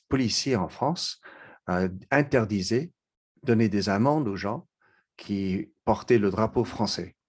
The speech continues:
Et, et donc, aujourd'hui, on est, on est face à, euh, quand on, on voyage, je, je transporte quelle identité aujourd'hui ?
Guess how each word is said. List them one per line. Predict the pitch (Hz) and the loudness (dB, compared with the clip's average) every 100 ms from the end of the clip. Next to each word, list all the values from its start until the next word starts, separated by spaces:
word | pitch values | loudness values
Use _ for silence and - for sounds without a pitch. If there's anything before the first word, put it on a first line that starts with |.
| _ - - - - - _ _ | _ -20 -20 -20 -20 -20 _ _
Et, | 113 104 98 95 95 - | 0 2 2 0 0 0
et | 117 | 0
donc, | 107 147 127 - - _ _ _ _ | 6 6 6 0 -14 _ _ _ _
aujourd'hui, | 127 120 113 101 127 160 - | 2 4 2 2 -2 -4 -6
on | - 107 | -6 -2
est, | 107 110 110 104 104 - | 0 0 0 -2 -4 -4
on | 104 | -2
est | 104 | -2
face | 104 147 147 - | -2 0 0 0
à, | 110 104 98 95 - - - _ _ _ | 0 2 0 -4 -12 -20 -20 _ _ _
euh, | - - - - - | -14 -10 -10 -10 -12
quand | - 107 | -6 -4
on, | 98 92 - | -4 -6 -6
on | 95 | -4
voyage, | 110 104 131 170 151 120 - - - _ - - | 2 4 6 4 2 -4 -12 -18 -20 _ -20 -12
je, | 101 101 - | -8 -6 -6
je | - | -8
transporte | - 135 - 147 - | 0 0 4 2 0
quelle | - 175 151 - - | 4 6 6 2 -8
identité | 104 98 85 - 85 90 | -8 -6 -8 -12 -8 -6
aujourd'hui ? | 78 76 82 120 185 | -6 -8 -4 -2 -4